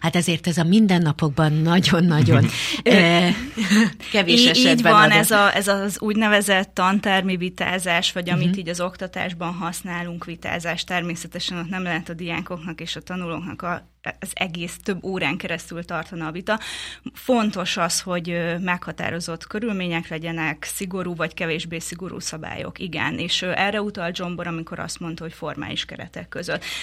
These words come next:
Speaker 2: Természetesen, amikor, ö, tantermi vitáról van szó, vagy oktatásban alkalmazzuk az úgynevezett vitaszimulációkat,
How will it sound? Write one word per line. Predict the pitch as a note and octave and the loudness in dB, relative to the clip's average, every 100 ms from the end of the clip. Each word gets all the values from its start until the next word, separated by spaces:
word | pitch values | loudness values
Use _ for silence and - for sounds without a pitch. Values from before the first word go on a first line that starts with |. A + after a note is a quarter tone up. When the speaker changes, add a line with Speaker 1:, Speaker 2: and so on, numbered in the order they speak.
| - - | -12 -2
Speaker 2:
Természetesen, | A3 G#3+ F#3+ - F3 F#3+ | 0 0 -4 -6 -4 -2
amikor, | F3 F3 E3+ F3+ F3 E3+ | -4 -6 -6 -4 -4 -6
ö, | F3 E3 E3+ | -10 -10 -6
tantermi | F#3 F3+ F3+ E3 F3 E3 | -6 -4 -4 -4 -4 -8
vitáról | F3 E3+ D3+ E3+ E3 | -10 -8 -6 -6 -6
van | D#3+ D#3 | -6 -6
szó, | - F3 | -8 -8
vagy | E3 E3 | -10 -8
oktatásban | F#3 - F#3 F3 D#3+ E3+ E3+ | -10 -10 -12 -8 -8 -8 -8
alkalmazzuk | E3 D#3 E3 E3+ F#3 E3 F3 F3+ - | -8 -8 -8 -8 -8 -10 -10 -12 -10
az | E3+ E3+ | -10 -10
úgynevezett | F#3 F3 E3+ E3 - | -10 -8 -8 -10 -12
vitaszimulációkat, | - G3+ F#3 - G3 F#3+ F3+ F#3 - F#3+ F3 F#3 | -12 -12 -10 -8 -8 -6 -6 -6 -8 -10 -6 -6